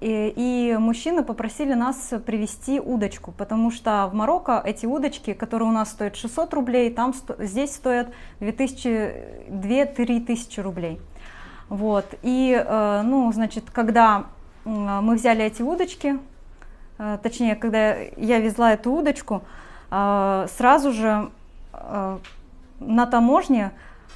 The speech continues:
таможенник спросил, поинтересовался, ш-, что это. Вот. Я рас-, испугалась и растерялась, и, э, сказала: "Удочка". Он говорит: "Вы что, едете рыбачить в Марокко?" Я опять же растерялась и, э,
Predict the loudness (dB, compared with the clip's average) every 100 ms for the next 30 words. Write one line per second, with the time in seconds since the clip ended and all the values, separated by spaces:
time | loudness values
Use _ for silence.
0 | 0 4 4 6 4 4 -2 -2 -2 0
1 | 0 0 2 2 0 -2 4 4 2 -6
2 | -14 -14 0 2 4 0 -4 -8 -16 -18
3 | -20 -20 -20 -20 -10 -2 4 4 2 -2
4 | 4 8 8 6 0 -2 -2 -2 0 0
5 | 0 6 8 8 6 2 0 0 2 6
6 | 8 6 2 -2 0 2 4 2 0 -8
7 | -8 -4 -2 -2 0 4 4 4 4 2
8 | 2 0 0 2 2 0 -2 -2 2 2
9 | 4 2 2 2 6 4 4 0 2 6
10 | 4 2 -4 -6 -18 -18 -20 -20 -20 -20
11 | -20 -20 -18 -16 -8 6 8 8 6 4
12 | -2 -2 2 6 6 6 2 0 2 4
13 | 2 0 0 0 2 2 0